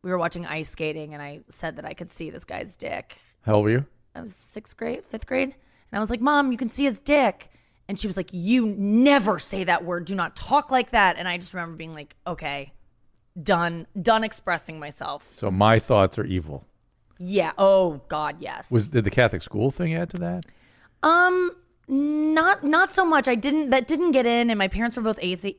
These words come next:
Speaker 1: atheists, and so I only went to Catholic school 'cause they didn't trust the public schools, and as soon as they did, they pulled me out of there. And so I, it was
Speaker 2: They stayed together?
Speaker 1: Yeah, they're still together, and they're great, and, um, it was more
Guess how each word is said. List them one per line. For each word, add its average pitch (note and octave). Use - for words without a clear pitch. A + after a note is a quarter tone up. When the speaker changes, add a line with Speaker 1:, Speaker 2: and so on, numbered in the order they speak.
Speaker 1:
atheists, G#3
and F3+
so F#3
I G#3+
only C4+
went B3
to A3
Catholic G#3+
school G#3+
'cause F#3+
they F#3+
didn't F3+
trust -
the E3+
public E3+
schools, E3+
and E3+
as D#3+
soon G#3+
as F#3+
they F3+
did, E3+
they D#3+
pulled F3+
me E3+
out D#3
of D3+
there. D3
And G#3
so A3+
I, G#3+
it A3+
was A3
Speaker 2:
They A#2
stayed B2+
together? A2+
Speaker 1:
Yeah, A3
they're G#3
still G#3
together, G#3+
and F#3
they're F3
great, E3+
and, E3+
um, E3
it A3
was G#3+
more D4